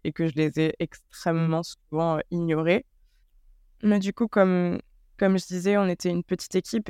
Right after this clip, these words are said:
et, euh, j'étais la plus jeune. Et pareil, c'était aussi un sujet qui revenait souvent. Euh, on m'appelait un peu le nouveau bébé. Il y avait toujours un peu cette stigmatisation aussi du fait que je sois jeune.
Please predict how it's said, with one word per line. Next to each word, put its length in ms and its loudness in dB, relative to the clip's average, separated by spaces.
et, 200 2
euh, 480 0
j'étais 260 0
la 120 4
plus 200 -4
jeune. 280 4
Et 80 2
pareil, 300 0
c'était 240 -2
aussi 160 -2
un 100 2
sujet 320 -2
qui 140 -6
revenait 300 0
souvent. 420 -2
Euh, 260 2
on 60 0
m'appelait 300 2
un 80 2
peu 100 -2
le 140 2
nouveau 320 0
bébé. 400 2
Il 20 -2
y 20 4
avait 120 2
toujours 240 0
un 80 4
peu 100 -4
cette 200 -2
stigmatisation 760 0
aussi 240 -2
du 140 -6
fait 140 -2
que 80 -2
je 80 0
sois 360 2
jeune. 420 4